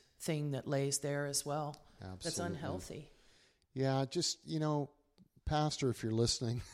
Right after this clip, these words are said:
Speaker 2: <laughs> do not buy into the idea that you have to do everything.
Speaker 1: That's right.
Speaker 2: And just because this church down the road's doing this doesn't mean you need to do it.
Speaker 1: Mm-hmm.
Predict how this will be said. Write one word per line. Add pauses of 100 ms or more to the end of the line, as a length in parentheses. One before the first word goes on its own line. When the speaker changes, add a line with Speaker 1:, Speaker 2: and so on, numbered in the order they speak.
(140)
Speaker 2:
<laughs>
do
not (160)
buy
into
the
idea (260)
that
you
have
to
do
everything.
Speaker 1:
That's
right. (720)
Speaker 2:
And
just
because
this
church
down
the
road's
doing
this
doesn't
mean
you
need
to
do
it.
Speaker 1:
Mm-hmm.